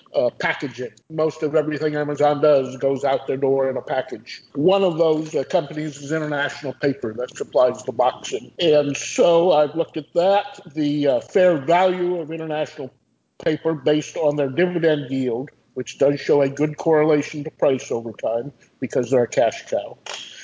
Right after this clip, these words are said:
Fair value is sixty-three dollars and thirty-three cents. Current market price of the shares is fifty-six eighty. So it's cha-,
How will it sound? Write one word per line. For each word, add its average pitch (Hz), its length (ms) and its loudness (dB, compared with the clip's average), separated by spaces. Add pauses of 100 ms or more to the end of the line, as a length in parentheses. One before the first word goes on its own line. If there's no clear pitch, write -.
(360)
Fair 175 160 4
value 160 300 4
is 147 100 -2
sixty-three - 840 -4
dollars 143 440 2
and 123 100 -16
thirty-three 139 580 -4
cents. - 680 -2
Current 165 420 0
market 143 420 -2
price 139 360 2
of 123 120 -2
the 120 80 -6
shares 151 560 0 (240)
is 120 140 -6
fifty-six - 880 -4
eighty. 127 380 -2 (220)
So 139 160 2
it's 139 120 -4
cha-, 170 400 0